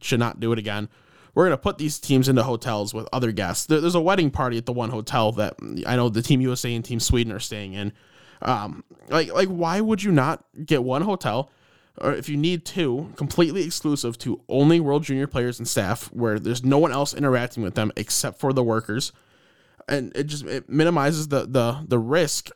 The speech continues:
of possibly getting, you know, these outside covid cases. Um, i-, if there's a chance that games are even gonna be canceled for, for these reasons, why would you even put that, put on the event in the first place, you know? Like,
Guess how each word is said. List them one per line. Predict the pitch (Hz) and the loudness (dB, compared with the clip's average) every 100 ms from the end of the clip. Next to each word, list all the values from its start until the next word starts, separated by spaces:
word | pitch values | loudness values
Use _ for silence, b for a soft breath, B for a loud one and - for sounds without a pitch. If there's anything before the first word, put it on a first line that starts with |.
| - | -2
of | 117 113 123 - - 50 - | 2 2 -2 -8 -14 -20 -4
possibly | 131 123 131 | -2 -2 -6
getting, | 127 117 113 123 | -6 -4 -4 -4
you | |
know, | 113 | -4
these | 110 113 | -6 -6
outside | 95 113 107 | -6 -4 -2
covid | 117 98 98 | 0 -2 0
cases. | 107 117 160 175 - - - - | 0 0 0 0 -4 -12 -14 -4
Um, | 127 110 107 - | 0 0 -2 -2
i-, | |
if | 147 - 139 | -2 0 2
there's | 165 | 0
a | 170 | 0
chance | 170 165 - | -2 -2 -4
that | 92 - | -10 -4
games | - 139 143 | 2 4 4
are | |
even | 135 | 4
gonna | 135 | 4
be | 123 | 2
canceled | - - 147 139 117 | -2 -2 0 0 0
for, | 120 110 120 135 | 0 -2 -4 -4
for | 120 | -4
these | 117 117 | -4 -6
reasons, | 135 127 110 123 b b b b b | -8 -6 -8 -12 b b b b b
why | - | 2
would | 170 | 4
you | 196 | 2
even | 185 | 2
put | 185 | 2
that, | 175 160 - | 2 0 4
put | 165 | 6
on | |
the | 170 | 8
event | 156 151 | 8 4
in | 107 | -2
the | |
first | 147 160 - | 0 0 2
place, | 82 - | 0 0
you | 98 | 0
know? | 95 b b b b | -2 b b b b
Like, | 135 | 0